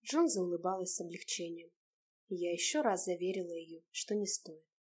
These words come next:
Скоро подруга убежала. У неё были дела перед репетицией, а я использовала свободное время,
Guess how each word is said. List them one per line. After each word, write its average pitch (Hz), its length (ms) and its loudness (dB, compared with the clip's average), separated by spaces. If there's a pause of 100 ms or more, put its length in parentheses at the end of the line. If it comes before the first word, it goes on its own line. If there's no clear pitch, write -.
(340)
Скоро 285 540 0
подруга 190 380 0
убежала. 165 600 -6 (360)
У 180 60 -4
неё 185 240 2
были 180 240 2
дела 180 280 -2
перед 185 260 -4
репетицией, 180 760 -4 (500)
а 202 80 -10
я 185 180 0
использовала 180 640 0
свободное 180 580 -2
время, 185 400 -2